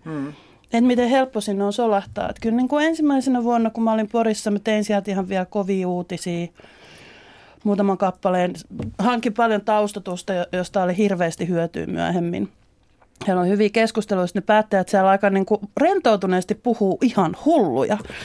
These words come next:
Speaker 2: Siis puhuu sellaisia lauseita, puhuu sillä tavalla, mitä normaalisti ei kuule, niistä ei vaan kerrota. Ja nyt ollaan tässä asian ytimessä, että seuraavana vuonna mä olin itse, itse siellä paneeleissa puhumassa ja muuta. Ja sit mä olinkin jo, jo osa sitä jengiä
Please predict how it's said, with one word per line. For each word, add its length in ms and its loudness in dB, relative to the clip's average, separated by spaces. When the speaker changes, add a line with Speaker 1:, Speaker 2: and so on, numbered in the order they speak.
Speaker 2:
Siis 160 -10
puhuu 280 0
sellaisia 580 4
lauseita, 480 2
puhuu 300 0
sillä 220 2
tavalla, 360 2
mitä 340 0
normaalisti 640 0
ei 120 0
kuule, 300 0
niistä 300 0
ei 100 0
vaan 220 2
kerrota. 480 0
Ja 60 4
nyt 180 2
ollaan 240 6
tässä 200 4
asian 280 4
ytimessä, 480 2
että 120 -4
seuraavana 440 4
vuonna 260 4
mä 100 6
olin 160 4
itse, 180 2
itse 180 2
siellä 240 0
paneeleissa 720 2
puhumassa 560 -2
ja 100 2
muuta. 320 -2
Ja 60 -2
sit 120 -6
mä 100 4
olinkin 240 2
jo, 120 4
jo 100 4
osa 200 2
sitä 180 2
jengiä 580 2